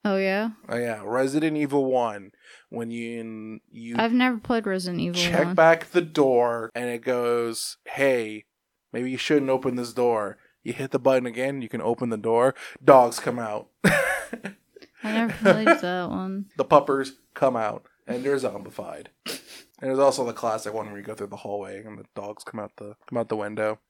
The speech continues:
Speaker 2: All right, enough about dogs.
Speaker 1: Okay.
Speaker 2: Uh, I'm so happy we didn't make a Naughty Dog dog joke throughout that whole thing. We coulda made one.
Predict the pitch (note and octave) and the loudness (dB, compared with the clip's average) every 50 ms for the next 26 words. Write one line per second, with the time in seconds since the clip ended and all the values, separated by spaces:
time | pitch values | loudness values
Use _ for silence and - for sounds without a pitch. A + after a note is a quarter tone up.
0 | - - - - - - - - C3 - - D#3 D3+ - - E3+ F#3+ F#3 E3 E3 | -20 -20 -20 -20 -18 -16 -12 -10 0 6 8 8 8 8 6 2 2 2 6 4
1 | D#3+ D3+ - D3 C#3+ C#3+ C#3 C3 C3 - D#4 A3+ G#3 G3+ F3+ - - - F3 F3 | 6 6 6 6 8 8 6 6 2 -2 -4 -2 -2 -2 -2 -2 -4 -4 -4 -6
2 | - - D#3 D3+ D#3 D3+ D3+ D3+ D3+ - D3+ D#3 - - - - - - D3+ D3+ | 0 4 6 8 10 10 10 8 6 4 0 -4 -6 -10 -12 -14 -4 2 2 4
3 | D#3+ D#3+ D3+ D#3 - A3+ A#3+ B3 G3 D#3+ D3 E3 D#3 D#3+ C#3+ C#3 C#3+ D3 D3+ D3+ | 4 4 2 2 6 6 8 8 8 6 4 4 4 2 0 2 4 4 4 2
4 | C#3+ C3+ C3+ B2+ C3+ B2+ A#2+ A#2+ A#2 A#2 A#2+ A#2 A#2 A#2+ A2 A2+ A2+ A2 G#2+ - | 2 0 -2 0 0 0 0 2 0 0 0 -2 -2 -2 -4 -2 -4 -4 -6 -10
5 | - _ _ _ _ - A#2+ B2 A#2 A2+ A2+ G#2+ G#2+ A2 A2+ A2+ G#2 G2 G2+ G#2+ | -16 _ _ _ _ -10 -4 -2 0 0 0 -4 -6 _ -10 -10 -10 -10 -12 -16
6 | - - - - B2+ B2 - B2 A#2 - - B2 A#2+ A2+ - - A2 G2+ F#2 - | -18 -8 0 2 2 4 4 2 0 0 -2 -2 -2 -2 -2 -6 -6 -6 -8 -14
7 | - _ - B2 - - - E3+ D#3+ D3+ D3 C3+ C3+ C#3 - A#2+ G#2+ G#2+ G#2 - | -16 _ -12 -10 -6 0 6 6 8 8 6 4 2 0 0 -4 -8 -10 -10 -12
8 | - | -16